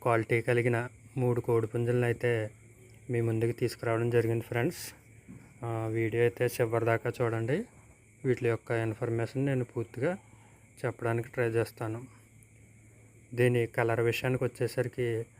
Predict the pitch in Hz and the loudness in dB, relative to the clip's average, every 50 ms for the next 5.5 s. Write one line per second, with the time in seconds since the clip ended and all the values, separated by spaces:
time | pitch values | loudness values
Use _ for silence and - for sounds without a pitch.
0 | - - - - - - - - - 123 117 117 117 117 117 - 120 113 - - | -20 -20 -20 -20 -20 -20 -14 -8 -6 -4 -4 -4 -4 -4 -4 -2 -2 -2 -2 -2
1 | 123 117 120 123 127 113 123 117 117 113 117 120 127 123 - - - - - - | -2 0 2 2 2 4 4 2 4 2 2 0 -2 -4 -8 -16 -20 -20 -20 -20
2 | - - - - - - - - - 127 120 113 117 117 117 135 123 120 110 - | -20 -20 -20 -20 -20 -20 -20 -8 -4 -2 0 0 0 0 0 -2 -2 -2 -4 -6
3 | - - - - - - - - - - - - 123 117 117 117 117 120 117 - | -10 -18 -20 -20 -20 -20 -20 -20 -20 -14 -6 -2 0 2 2 2 2 0 0 -4
4 | - - 127 139 190 - - - - - - - - - - - - - 131 113 | -4 -2 -2 -2 -2 -4 -10 -20 -20 -20 -20 -20 -20 -20 -20 -20 -10 -8 -2 0
5 | 110 117 113 113 120 131 135 127 113 107 | 2 4 4 4 4 4 2 2 0 -2